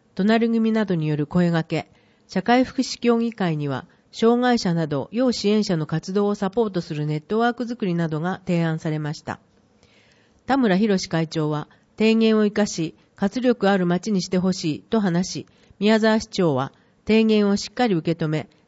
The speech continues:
実効性のあるものにしていくと話しました。二の二、安曇野の玄関口、美化活動に協定締結。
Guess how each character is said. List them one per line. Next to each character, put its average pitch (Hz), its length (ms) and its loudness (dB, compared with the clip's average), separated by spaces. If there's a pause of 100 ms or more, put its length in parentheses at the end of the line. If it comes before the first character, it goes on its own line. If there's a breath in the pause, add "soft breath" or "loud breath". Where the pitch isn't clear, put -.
実 175 260 -6
効 254 200 4
性 240 220 0
の 233 160 2
あ 233 60 0
る 202 80 0
も 170 140 2
の 202 120 0
に 165 100 0
し 165 60 -8
て 160 160 -2
い 151 80 -2
く - 260 -6 (160)
と 240 120 -2
話 165 360 -4
し 156 60 -8
ま 147 120 -2
し - 120 -10
た。 - 160 -8 (2250)
二 254 140 4
の 208 140 4
二、 165 280 0 (360 soft breath)
安 196 200 2
曇 254 140 4
野 247 120 2
の 240 120 2
玄 208 260 2
関 208 240 0
口、 151 320 -6 (120)
美 170 140 -4
化 247 140 0
活 277 300 -2
動 170 180 0
に 147 140 -4
協 196 220 0
定 190 240 0
締 170 240 0
結。 156 440 -6